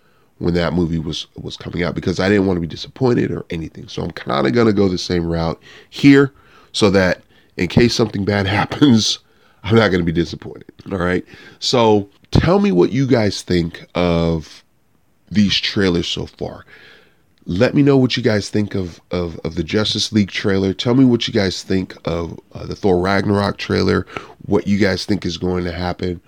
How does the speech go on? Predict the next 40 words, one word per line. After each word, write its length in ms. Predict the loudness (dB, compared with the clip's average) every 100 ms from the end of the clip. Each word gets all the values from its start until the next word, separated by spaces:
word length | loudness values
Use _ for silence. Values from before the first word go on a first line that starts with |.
| -20 _ -4
What 220 | 0 0
are 40 |
your 200 | 0 -2
views 320 | -2 -4 -4 -6
and 120 | -14
comments? 560 | -8 -6 -4 -6 -10 -18 _ -20 -20 _
Leave 260 | 2 4 6
them 160 | 6 6
below 480 | 4 4 4 0 -6 _ _ _
in, 220 | 2 2 2
on 220 | 0 -2
the 120 | -2
YouTube 440 | 0 0 0 -4 0
page, 340 | 2 2 0 0
or 240 | 2 2
leave 260 | 2 0 0
them, 260 | -2 -4 -10 -10
leave 260 | -6 -4 -4
them 180 | -6
below 380 | -6 -4 -4 -4 -8
on 140 | -10
SoundCloud. 800 | -6 -2 0 0 -2 -2 -2 -4 -8 -20 -20 -20 _
You 120 | -4
can 140 | -2 0
also 260 | -2 -2 -4
shoot 300 | -4 -4 -2
me 140 | -4
an 140 | -2
email 480 | 0 0 0 -2 -4 -6
at 260 | -8 -8
the 120 | -8 -8
stuff 360 | -6 -8 -8
podcast 420 | -10 -10 -8 -8 -6
show 260 | -4 -4
at 120 | -6
gmail 320 | -6 -6 -6 -8
dot 180 | -8 -6
com. 380 | -4 -2 -4 -10 -20 -20 -14 -4
And, 520 | 0 0 0 -4 -6
uh, 180 | -6